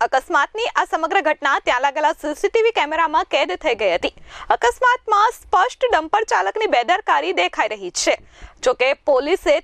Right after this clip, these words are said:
તાત્કાલિક ડમ્પર ચાલકની અટકાયત કરી કાયદેસરની કાર્યવાહી હાથ ધરી છે. સુરત શહેરમાં ડમ્પર ચાલકો સુધરવાનું નામ નથી લેતા. દર વખતે બેદરકારી રીતે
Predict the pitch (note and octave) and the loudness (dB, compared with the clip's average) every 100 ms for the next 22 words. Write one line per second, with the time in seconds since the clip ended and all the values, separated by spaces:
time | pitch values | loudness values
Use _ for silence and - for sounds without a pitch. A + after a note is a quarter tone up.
0 | - F4+ - F#4+ G4+ C#4+ C4+ - C#4 E4 | 0 -2 -2 -4 -2 -4 -2 -4 -2 -2
1 | E4+ F#4 - A3 - B3 - E4+ D#4 F4+ | -2 -4 -4 -2 0 0 0 -2 -2 0
2 | B3 A3+ D#4+ - F#4 G4 E4 - E4 B3 | 0 0 -4 -2 -4 0 0 0 -2 -4
3 | C4 D4+ F4+ G4 D4+ G#3 G#3 F#3 - D4 | -2 -4 0 -2 -2 -8 -10 -8 -2 0
4 | G#3+ - _ - - - E4+ F#4+ B4+ - | 0 -4 _ -12 -4 0 2 2 2 2
5 | A#4+ A#4+ A#4 B4+ G#4+ B3+ C4+ A#4+ B4+ G#4 | 4 4 4 2 2 0 2 0 2 2
6 | E4+ G4 - G#4 - D4+ C4+ G4 A4 G#4+ | 2 0 2 0 0 0 2 2 2 2
7 | A4 D#4 C4 E4+ F4+ B3 - A#3 F#3 - | 2 2 2 2 0 -2 0 0 0 0
8 | - _ _ A3+ F#4+ C#5 B4+ - B4+ B4 | -6 _ _ -2 0 2 0 0 -2 0
9 | C#4 - A4 A4 G#4 G#4+ F#4+ - | 0 0 0 0 2 0 0 0